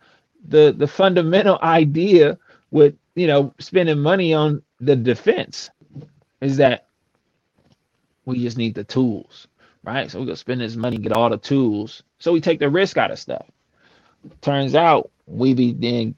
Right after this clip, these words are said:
giving tools to other people. And I <laughs> think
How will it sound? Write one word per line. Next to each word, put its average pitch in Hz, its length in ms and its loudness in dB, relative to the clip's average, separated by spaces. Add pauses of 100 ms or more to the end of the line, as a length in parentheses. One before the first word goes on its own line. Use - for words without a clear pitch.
giving 117 260 0
tools 120 300 0
to - 100 -6
other 101 240 0
people. - 460 -10 (2000)
And 117 140 0
I 131 220 -4
<laughs> 466 400 4
think - 400 -8